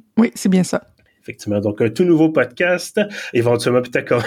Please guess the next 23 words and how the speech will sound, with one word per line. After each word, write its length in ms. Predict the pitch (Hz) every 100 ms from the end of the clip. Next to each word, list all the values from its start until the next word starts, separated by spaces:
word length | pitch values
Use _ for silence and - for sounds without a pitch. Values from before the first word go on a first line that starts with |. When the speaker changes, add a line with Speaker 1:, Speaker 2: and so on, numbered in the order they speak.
| - - -
Speaker 2:
<laughs> 440 | 143 202 - -
un 80 | 151
peu 140 | 151 202
comme 200 | 175 139
nous, 120 | 165
on 60 |
va 120 | 135 131
se, 160 | -
vous, 200 | 135 123
euh, 320 | 131 127 120
tu 140 | 110 127
vas 120 | 120
te 100 | 123
rendre 180 | 139 135
peut-être 260 | 120 135
à 280 | 127 117 120
soixante-quinze 880 | - - - 170 135 - 151 160 156
ou 40 |
quatre-vingts 520 | - 135 127 127 135 135
épisodes. 520 | 120 113 127 147 143 - - - -
Speaker 1:
On 160 | 185
Speaker 2:
Euh, 60 | 185
Speaker 1:
espère. 520 | 214 208 185 190